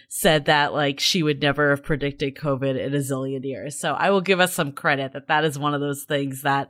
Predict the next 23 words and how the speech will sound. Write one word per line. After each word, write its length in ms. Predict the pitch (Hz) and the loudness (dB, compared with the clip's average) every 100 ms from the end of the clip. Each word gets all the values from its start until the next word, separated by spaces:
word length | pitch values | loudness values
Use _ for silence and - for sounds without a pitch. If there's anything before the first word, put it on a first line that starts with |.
| - - | -8 2
no 200 | 208 226 | 6 8
one 180 | 185 156 | 6 2
could 180 | 165 | -4
have 80 | 139 | -8
predicted. 640 | - 131 127 - 135 127 - - - | -6 -6 -6 -6 -8 -8 -12 -20 0
But 380 | 214 220 220 - - | 4 4 4 0 0
I, 220 | 240 294 | 0 2
I'm 160 | 233 269 | 0 2
excited 440 | 330 - 294 269 | 0 2 2 2
to 80 | 254 | 0
do 100 | 240 | 4
our 160 | 208 196 | 4 4
twenty 380 | - 214 196 196 | 2 2 2 0
twenty-one 720 | - 208 233 214 151 139 143 | 4 4 4 2 2 2 -2
because 340 | 151 - 147 | -4 -2 -2
we 80 | 170 | 2
have 100 | 170 | 2
a 40 | 180 | 2
little 260 | 180 220 | 2 2
more 180 | 247 359 | 2 2
insight 460 | 220 208 - 175 170 | 2 2 4 2 4
this 220 | 170 - | 0 0
year. 320 | 156 156 226 | -2 0 -2